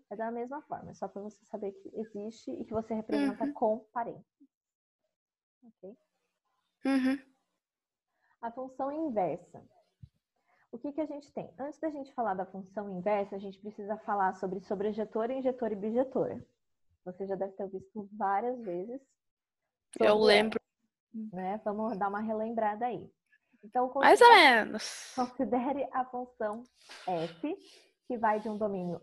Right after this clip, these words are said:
Speaker 1: A pra um contradomínio B, ok? A gente tem um F de A que vai de A em B. O que que é sobrejetora?
Speaker 2: Ah,
Speaker 1: Sobrejetora
Speaker 2: verdade.
Speaker 1: quer dizer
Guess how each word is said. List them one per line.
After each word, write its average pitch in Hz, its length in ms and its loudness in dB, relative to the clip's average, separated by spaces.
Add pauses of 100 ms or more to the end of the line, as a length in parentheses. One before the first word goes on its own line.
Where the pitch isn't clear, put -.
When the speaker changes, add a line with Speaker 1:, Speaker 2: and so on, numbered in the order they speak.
Speaker 1:
A 214 320 -4 (140)
pra 277 100 -4
um 277 60 -6
contradomínio 269 720 -2
B, 208 320 2 (720)
ok? 214 400 -10 (220)
A 185 40 -14
gente 180 220 -14
tem 202 140 -8
um 226 160 -6
F 214 240 -6
de 196 140 -10
A 190 180 0
que - 100 -18
vai 214 160 -2
de 208 120 -4
A 202 120 2
em 247 100 -6
B. 226 220 -2 (1000)
O 254 100 -4
que 311 120 0
que 311 180 -2
é 277 140 4 (300)
sobrejetora? 294 1080 2 (520)
Speaker 2:
Ah, 311 280 12
Speaker 1:
Sobrejetora 330 60 10
Speaker 2:
verdade. 247 1400 6
Speaker 1:
quer 220 180 4
dizer 220 500 0